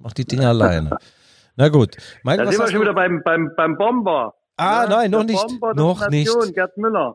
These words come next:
Speaker 1: Noch nicht. Wir haben
Speaker 2: Frage.
Speaker 1: noch einen anderen Einblick. Wir sind noch bei Bayern München und wir sind bei diesen geldgierigen Piranhas, äh, über die Uli Hoeneß gesprochen hat. Also, der Hintergrund ist David Alaba, ein Österreicher.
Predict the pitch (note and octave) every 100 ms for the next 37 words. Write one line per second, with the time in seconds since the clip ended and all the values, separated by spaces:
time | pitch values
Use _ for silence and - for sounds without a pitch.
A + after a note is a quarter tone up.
0 | - C3+ D#3 D3+ F#3+ - C3 E3 F#3 D3+
1 | D3 C#3 E3 D#3+ C#3 C#3+ C3 A2 A2+ G#2
2 | C#3+ D3+ C#3 A#2+ A#2 C3 B2 C#3 D3 C3+
3 | A2+ A2 C3 A#2+ A#2 A#2+ A2 - A#2+ D3+
4 | E3 - C#3+ C#3+ C3 B2+ B2+ A#2+ G#2+ C#3+
5 | A#2 C#3+ F3+ C3+ G#2 F#2+ - - F#2+ F#2+
6 | F#2+ G#2 G2 G#2+ G#2 - - - - -
7 | C#3 B2+ A#2 D#3+ - A#2 - G2+ G2 F2+
8 | - A#2+ C#3+ B2+ G#2+ - - - B2 E3
9 | D3+ D#3 C#3+ D3+ D3+ D#3+ - D#3 C3+ A2+
10 | E2+ F#2+ _ _ _ _ _ _ - B2
11 | D#3 D3+ D3+ C#3 B2 G2